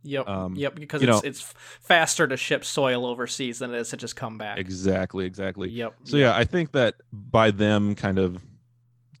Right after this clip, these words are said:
Speaker 2: doing that originally with just the plot of land from, from the U K was just kind of a clever,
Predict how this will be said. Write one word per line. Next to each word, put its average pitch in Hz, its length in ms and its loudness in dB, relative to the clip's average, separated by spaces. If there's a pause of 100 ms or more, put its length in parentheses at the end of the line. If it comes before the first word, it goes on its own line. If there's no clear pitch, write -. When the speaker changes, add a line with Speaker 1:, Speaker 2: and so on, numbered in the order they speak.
(100)
Speaker 2:
doing 104 340 2
that 95 260 0
originally 95 640 -2
with 98 140 -8
just - 200 -16
the 92 60 -16
plot 98 300 -8
of 92 80 -12
land 95 480 -10
from, 90 500 -8 (440)
from 107 160 -6
the 95 100 -4
U 95 160 -2
K 92 440 -4 (240)
was 95 200 -10
just - 340 -12 (300)
kind 208 120 -4
of 127 60 -8
a 104 80 -2
clever, 101 720 -8